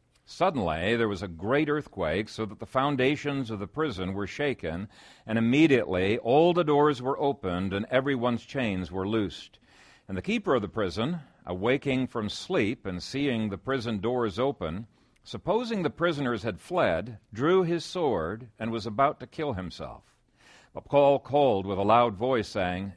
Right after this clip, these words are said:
"Do yourself no harm, for we are all here."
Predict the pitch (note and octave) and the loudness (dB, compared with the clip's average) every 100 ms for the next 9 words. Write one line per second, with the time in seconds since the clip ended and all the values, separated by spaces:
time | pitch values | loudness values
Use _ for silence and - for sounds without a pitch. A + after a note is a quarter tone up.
0 | - A#2 E3 F3 D#3 D3 C3+ - C3+ B2+ | -4 2 4 4 2 0 0 0 -4 -4
1 | C#3 C#3 F2 F2 F#2+ G2+ B2+ A#2 G#2+ G#2 | -2 -2 0 -2 -4 -4 -2 0 2 0
2 | G2 B2 F2+ C#2+ | 0 -2 -2 -6